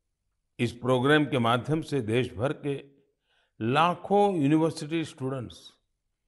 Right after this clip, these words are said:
एक दूसरे से जुड़ेंगे। इसमें आईआईटीज, आईआईएम्स, एनआईटीज और मेडिकल कॉलेजेस जैसे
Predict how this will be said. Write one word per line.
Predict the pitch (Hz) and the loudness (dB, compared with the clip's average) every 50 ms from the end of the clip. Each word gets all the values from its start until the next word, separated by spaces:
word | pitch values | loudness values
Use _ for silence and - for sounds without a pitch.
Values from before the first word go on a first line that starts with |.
| _ _ - | _ _ 0
एक | 120 135 139 127 113 110 | 2 2 2 2 0 -2
दूसरे | 123 127 120 - 135 143 | -4 -4 -4 -4 -6 -6
से | 135 - - 143 | -6 -4 -6 -6
जुड़ेंगे। | 110 95 85 101 110 117 110 101 92 82 76 - - - - _ _ _ _ _ _ _ _ _ _ _ _ _ _ _ _ _ _ - | -6 -6 -6 -4 -4 -2 -2 -4 -4 -8 -12 -16 -18 -20 -20 _ _ _ _ _ _ _ _ _ _ _ _ _ _ _ _ _ _ -4
इसमें | 117 113 - - 110 123 139 143 151 175 - - - _ _ _ _ _ _ _ _ _ _ _ - - | -4 -4 -4 -4 -4 -4 -2 -2 -4 -6 -10 -16 -20 _ _ _ _ _ _ _ _ _ _ _ -4 0
आईआईटीज, | 113 117 117 120 120 120 120 - 131 131 135 135 - - - - _ _ _ _ _ _ _ _ _ _ _ _ _ _ _ - | 0 2 2 2 0 -2 -2 -6 -8 -8 -8 -10 -12 -16 -20 -20 _ _ _ _ _ _ _ _ _ _ _ _ _ _ _ 0
आईआईएम्स, | 117 120 120 117 120 123 117 117 123 131 135 139 131 - - - _ _ _ _ _ _ _ _ _ _ _ _ _ _ _ _ - | 2 2 4 4 2 2 2 0 -2 -2 -4 -8 -12 -16 -20 -20 _ _ _ _ _ _ _ _ _ _ _ _ _ _ _ _ -6
एनआईटीज | 117 120 120 120 123 127 123 127 131 135 139 143 143 139 - 131 117 _ _ _ _ _ _ _ _ _ _ _ _ - | -4 -2 0 0 0 0 -2 -2 -4 -4 -4 -4 -6 -10 -16 -20 -20 _ _ _ _ _ _ _ _ _ _ _ _ 2
और | 175 180 196 202 | 4 4 4 4
मेडिकल | 190 156 135 131 139 147 160 160 156 190 185 180 | 2 0 2 2 2 4 2 2 2 0 -2 -2
कॉलेजेस | 185 - - 135 120 123 139 135 139 151 143 113 | -4 0 0 2 2 2 0 -2 -2 -4 -6 -6
जैसे | 101 101 123 120 110 - - 101 90 - - _ | -4 -2 -2 -2 -2 -6 -10 -14 -14 -16 -20 _